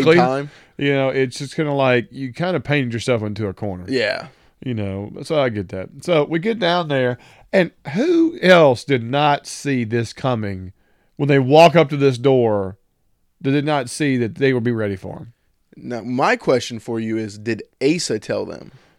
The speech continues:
Speaker 1: This is a hot topic that was on there as well. In my opinion, in my opinion,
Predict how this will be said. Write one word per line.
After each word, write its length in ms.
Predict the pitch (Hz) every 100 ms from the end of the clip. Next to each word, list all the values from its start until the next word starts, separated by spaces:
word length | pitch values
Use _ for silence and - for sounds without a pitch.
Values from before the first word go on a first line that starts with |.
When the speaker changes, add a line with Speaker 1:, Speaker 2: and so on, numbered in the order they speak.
| -
Speaker 1:
This 200 | 120 -
is 220 | 135 113
a 120 | 110
hot 280 | 104 113 117
topic 480 | - 110 107 107 -
that 120 | 117 107
was 120 | 104
on 180 | 110 107
there 140 | 107
as 100 | 104
well. 360 | 101 110 107 98 _ - - -
In 140 | - 120
my 240 | 127 165
opinion, 720 | 170 127 - 160 120 98 - - _ -
in 200 | 117 117
my 220 | 131 139
opinion, 540 | 117 131 120 107 101